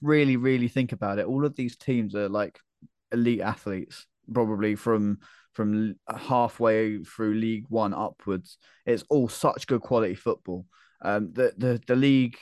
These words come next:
pyramid has improved so much. The Championship is the strongest it's,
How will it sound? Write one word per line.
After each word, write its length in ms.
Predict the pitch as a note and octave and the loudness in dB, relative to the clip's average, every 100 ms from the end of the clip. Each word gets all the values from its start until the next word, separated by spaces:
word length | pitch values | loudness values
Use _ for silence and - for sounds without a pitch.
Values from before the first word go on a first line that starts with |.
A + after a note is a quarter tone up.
| _ _ _ _ | _ _ _ _
pyramid 420 | D3 C3+ A2 G2+ | 0 2 2 -2
has 140 | A2 G#2 | -4 -4
improved 440 | G#2+ - A2+ G2+ | -6 -2 0 0
so 280 | - C3+ A#2+ | -2 0 2
much. 380 | A2+ G#2 - - _ - - | 2 0 -4 -18 _ -16 -10
The 80 | |
Championship 720 | A#2+ D3+ C#3 C3+ A2+ - G#2+ A2 | -4 2 2 2 0 -2 -4 -6
is 100 | - | -6
the 60 | |
strongest 520 | - - A2 G#2 E2 G2+ | -8 -2 0 0 -4 -6
it's, 260 | D2+ - | -8 -10